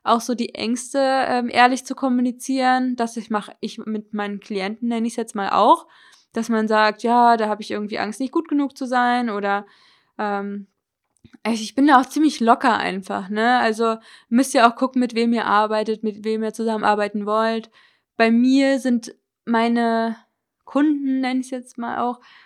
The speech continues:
äh, mit denen würde ich mich natürlich auch jederzeit auf einen Kaffee treffen, ähm, und so, ja, das sind einfach coole Leute, mit denen ich halt einfach gerne rede und die natürlich auch sich mit sich selbst beschäftigen und das ist ja total interessant und spannend,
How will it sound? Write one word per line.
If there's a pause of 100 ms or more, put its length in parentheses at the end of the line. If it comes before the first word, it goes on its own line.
(220)
äh,
mit
denen
würde
ich
mich
natürlich
auch
jederzeit
auf
einen
Kaffee
treffen, (360)
ähm,
und
so, (560)
ja,
das
sind
einfach
coole
Leute,
mit
denen
ich
halt
einfach
gerne
rede
und (320)
die
natürlich
auch (160)
sich
mit
sich
selbst
beschäftigen
und
das
ist
ja
total
interessant
und
spannend,